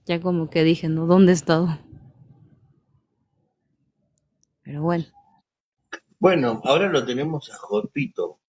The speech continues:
Speaker 2: Podemos preguntarnos sin miedo, ¿vale? Que se nos escapó recién hace un rato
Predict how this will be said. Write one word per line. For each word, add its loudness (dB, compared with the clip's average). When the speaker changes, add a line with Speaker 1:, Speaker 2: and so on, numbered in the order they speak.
Speaker 2:
Podemos 0
preguntarnos -4
sin 0
miedo, 0
¿vale? -2
Que -14
se -8
nos 0
escapó 0
recién -4
hace -8
un -4
rato -2